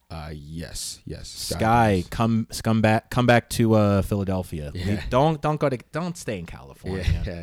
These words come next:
Speaker 1: yeah. He's out in L A right now, I believe.
Speaker 2: S-, and so then, so, uh, so you were just working on that, like, as a production person, and then, and then
Speaker 1: Yeah,
Speaker 2: you, you
Speaker 1: through, it was through an internship that I had
Speaker 2: Okay.
Speaker 1: at,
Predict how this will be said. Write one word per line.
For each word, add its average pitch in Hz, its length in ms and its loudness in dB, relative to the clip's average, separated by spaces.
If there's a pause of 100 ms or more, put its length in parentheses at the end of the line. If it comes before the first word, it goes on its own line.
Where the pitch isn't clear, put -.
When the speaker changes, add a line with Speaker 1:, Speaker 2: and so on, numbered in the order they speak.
Speaker 1:
yeah. 101 180 -4
He's 107 300 -4
out 107 240 -2
in 92 280 -8 (140)
L 87 180 -4
A 82 120 -4
right 80 240 -10
now, 78 300 -14 (100)
I - 100 -20
believe. 78 280 -14 (280)
Speaker 2:
S-, - 160 -10
and 156 160 0
so - 100 -10
then, 160 300 -4 (140)
so, 170 640 0 (1200)
uh, 135 320 -4
so - 180 -6
you 151 200 -4
were 147 180 2
just 139 480 -2
working 135 360 0
on 117 200 -2
that, 110 220 -2
like, 110 160 -4
as 98 120 -4
a 95 80 -4
production 147 640 -6
person, 208 540 -6
and 131 160 -4
then, 117 260 -2
and 113 140 -6
then 110 80 -2
Speaker 1:
Yeah, 143 240 4
Speaker 2:
you, 104 140 -2
you 110 100 -4
Speaker 1:
through, 135 180 6
it 131 60 4
was 131 140 4
through 127 160 2
an 110 80 0
internship 113 560 0
that 117 120 4
I 110 60 6
had 120 240 4
Speaker 2:
Okay. 87 100 0
Speaker 1:
at, 90 220 -4